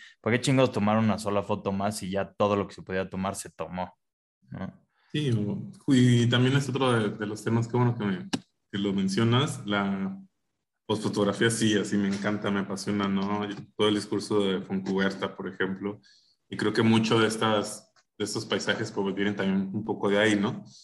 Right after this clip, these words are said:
Speaker 2: Eh, él habla de la fotografía sin cámara, por ejemplo, ¿no? O lo,
Speaker 1: Mm.
Speaker 2: fotografías de, a través de, de esas herramientas como las cámaras satelitales de Google, ¿no?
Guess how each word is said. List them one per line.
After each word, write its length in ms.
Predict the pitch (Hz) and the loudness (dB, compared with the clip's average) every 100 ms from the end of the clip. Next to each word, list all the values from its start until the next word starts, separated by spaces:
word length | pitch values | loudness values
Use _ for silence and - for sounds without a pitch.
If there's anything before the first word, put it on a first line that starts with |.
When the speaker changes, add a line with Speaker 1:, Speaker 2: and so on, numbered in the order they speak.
| - _ _ _ _ - | -20 _ _ _ _ -6
Speaker 2:
Eh, 600 | 98 95 92 90 90 87 - _ _ _ | -2 0 -2 -4 -6 -10 -14 _ _ _
él 120 | 110 113 | 0 2
habla 260 | 113 113 | 4 4
de 80 | 107 | 4
la 340 | 98 95 - - | 4 0 -6 -6
fotografía 460 | 107 104 98 110 | 0 0 2 0
sin 240 | - 104 95 | 0 -4 0
cámara, 500 | 120 123 110 104 98 | 0 2 2 0 -2
por 100 | 98 | -6
ejemplo, 500 | 95 104 104 104 98 | -6 -8 -6 -4 -2
¿no? 320 | 95 104 117 | 0 -2 -4
O 200 | 98 92 - | -8 -14 -8
lo, 80 | 98 | 0
Speaker 1:
Mm. 260 | 104 92 - - | 0 0 -10 -14
Speaker 2:
fotografías 500 | - 101 101 104 101 | -4 -2 2 2 4
de, 80 | |
a 60 | 104 | 2
través 280 | 101 98 95 | 2 0 2
de, 320 | 98 95 90 | 0 -2 -4
de 80 | - 95 | -10 -8
esas 320 | - 101 - | -6 -6 -2
herramientas 560 | 98 95 98 95 95 - | -2 0 -2 -2 -6 -8
como 380 | 92 90 87 _ _ _ _ _ _ | -10 -10 -16 _ _ _ _ _ _
las 140 | - - | -20 -6
cámaras 340 | 98 101 98 | -2 0 -2
satelitales 680 | - 98 95 95 113 117 104 | -4 -4 -2 0 2 4 2
de 120 | 101 | 0
Google, 360 | 95 120 117 123 | 2 4 4 2
¿no? 260 | 107 120 | -4 -10